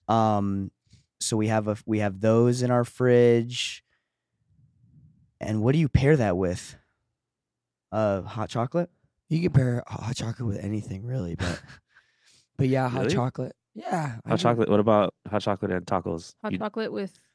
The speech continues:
Speaker 4: um, some ceviche.
Speaker 1: Ew,
Speaker 3: Hot
Speaker 1: <laughs> ew.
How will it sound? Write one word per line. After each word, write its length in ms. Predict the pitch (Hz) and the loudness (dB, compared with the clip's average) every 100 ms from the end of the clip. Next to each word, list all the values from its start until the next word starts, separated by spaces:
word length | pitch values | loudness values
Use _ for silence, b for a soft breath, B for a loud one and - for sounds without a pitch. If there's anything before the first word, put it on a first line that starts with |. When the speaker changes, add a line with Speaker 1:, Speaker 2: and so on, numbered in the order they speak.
| _ | _
Speaker 4:
um, 500 | 208 190 185 180 180 180 | -8 -6 -6 -8 -12 -16
some 800 | - - 180 175 170 165 170 180 _ | -18 -12 -10 -8 -8 -10 -14 -18 _
ceviche. 460 | 190 196 196 262 - - | -10 -8 -8 -10 -10 -2
Speaker 1:
Ew, 600 | 131 196 240 226 196 165 - | 4 6 8 10 10 8 8
Speaker 3:
Hot 320 | 185 262 254 | 8 8 8
Speaker 1:
<laughs> 0 | |
ew. 500 | 269 247 220 190 165 | 10 10 10 8 4